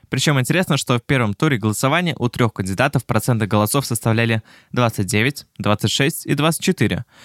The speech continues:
А во втором туре нынешний президент одержал победу с показателем всего лишь в пятьдесят два процента. Достаточно редкий случай. Также занимательно, что четвёртым президентом Хорватии с две тысячи пятнадцатого по две тысячи двадцатый годы была женщина Калинда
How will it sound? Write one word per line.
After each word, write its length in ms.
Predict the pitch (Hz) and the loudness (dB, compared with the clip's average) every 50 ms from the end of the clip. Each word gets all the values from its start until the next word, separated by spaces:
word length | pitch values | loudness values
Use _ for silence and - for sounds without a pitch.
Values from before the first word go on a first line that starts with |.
| - - - - | -20 -10 -4 0
А 120 | 117 117 | 2 2
во 80 | 107 104 | 2 2
втором 320 | - - 135 156 170 175 | 0 0 2 2 2 0
туре 220 | - 175 160 151 | 0 0 2 2
нынешний 440 | 127 123 131 131 127 117 - - 110 | 2 2 2 2 2 0 -2 -4 -6
президент 460 | 98 - 110 113 110 139 160 170 - | -6 -4 -4 -4 0 0 0 0 0
одержал 340 | 135 123 120 127 135 147 151 | -2 -2 0 0 2 2 0
победу 360 | 147 - 127 127 151 147 151 | 0 0 0 0 0 0 0
с 40 | 143 | -2
показателем 540 | - - - - 113 117 127 127 - 135 131 | -4 -4 -4 -2 0 0 0 2 2 2 0
всего 280 | 120 - - 110 107 123 | 0 0 0 0 2 2
лишь 240 | 127 135 127 - - - - - _ - | 2 2 0 -2 -6 -12 -20 -20 _ -10
в 80 | - | -4
пятьдесят 420 | - 143 127 110 - - 143 131 107 | 0 0 0 0 0 0 0 0 0
два 220 | 104 107 107 107 | 2 2 2 2
процента. 640 | - 127 117 117 - - 104 95 90 - - - - _ _ _ _ _ _ _ | 2 2 0 0 0 0 0 0 -2 -4 -8 -14 -14 _ _ _ _ _ _ _
Достаточно 760 | - 101 - - 113 107 - 113 - - 117 107 104 101 104 | -6 -4 -2 0 0 0 0 0 0 0 0 0 0 0 0
редкий 340 | 107 104 107 95 - - 101 | 0 0 0 0 -2 -4 -6
случай. 460 | 98 - - 113 104 - - - - - _ _ _ _ - - | -4 0 0 0 0 0 -2 -8 -10 -12 _ _ _ _ -16 -6
Также 280 | - - 185 175 160 160 | -2 0 2 2 2 2
занимательно, 580 | 135 143 139 135 135 151 165 170 - 147 123 123 | 2 2 2 2 2 2 0 0 2 2 2 0
что 300 | - - - 131 123 113 | 0 0 0 2 2 2
четвёртым 520 | - - - - 135 123 104 - 113 101 | 0 -2 -2 0 0 0 0 0 -2 -2
президентом 440 | 87 110 107 110 123 120 101 - 120 | 0 0 0 0 0 0 -2 -2 -4
Хорватии 580 | - 139 147 160 180 190 - - 180 175 165 143 | -2 0 0 0 0 0 0 0 0 0 -2 -4
с 240 | - - - 139 127 | -4 -2 0 0 2
две 120 | 117 123 | 2 0
тысячи 220 | 123 - 135 - - | 0 0 -2 -4 -2
пятнадцатого 500 | - - - 127 127 - - 123 120 117 | -2 0 0 0 0 2 0 0 0 0
по 160 | - - 123 | 0 0 0
две 140 | 113 120 120 | 0 0 0
тысячи 160 | - 123 113 | 0 0 0
двадцатый 420 | - 123 120 - 131 120 - 131 | 0 0 0 0 0 0 0 0
годы 300 | 120 127 131 123 127 123 - - - - - - - | 0 2 0 0 0 -2 -4 -6 -14 -20 -20 -20 -6
была 240 | - - 156 175 185 | -2 2 2 2 2
женщина 500 | 160 135 113 101 98 - 110 95 90 92 _ _ _ - | 2 2 0 0 0 -2 -2 -4 -4 -6 _ _ _ -4
Калинда 520 | - 101 101 104 127 151 165 165 170 170 | -2 -2 0 0 0 0 0 0 -2 -4